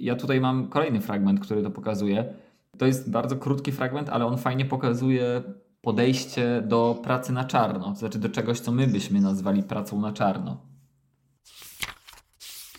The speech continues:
W Kolumbii słowo niemożliwe nie istnieje. Pracy w kraju mało, więc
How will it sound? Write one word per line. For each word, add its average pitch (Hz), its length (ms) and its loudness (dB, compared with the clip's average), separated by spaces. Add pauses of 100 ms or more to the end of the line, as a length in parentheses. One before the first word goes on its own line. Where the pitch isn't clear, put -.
(1120)
W - 100 -20
Kolumbii 135 720 4
słowo 123 380 0
niemożliwe 127 760 2 (320)
nie 135 100 -6
istnieje. - 520 -4 (760)
Pracy 160 280 0
w - 80 -6
kraju 160 260 0
mało, 107 420 4
więc 110 520 -2